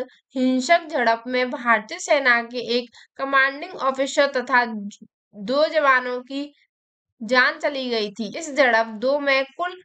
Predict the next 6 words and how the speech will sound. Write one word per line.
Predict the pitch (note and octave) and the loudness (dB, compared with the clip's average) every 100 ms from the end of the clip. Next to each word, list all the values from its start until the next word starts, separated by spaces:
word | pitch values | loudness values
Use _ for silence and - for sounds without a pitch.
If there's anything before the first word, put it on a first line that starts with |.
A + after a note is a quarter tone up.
| _ | _
मिलाकर | B3 B3 A#3 A#3+ C4+ | 0 2 2 0 -6
बीस | A#3 D#4+ F#4+ E4+ | -8 -10 -4 0
सैनिक | C4+ C#4+ E4+ | 0 0 -6
शहीद | - B3+ A#3 A3 | -4 -2 -2 -2
हुए | A3 G3+ G3+ | 0 0 0
थे। | G3+ G3 _ | -2 -4 _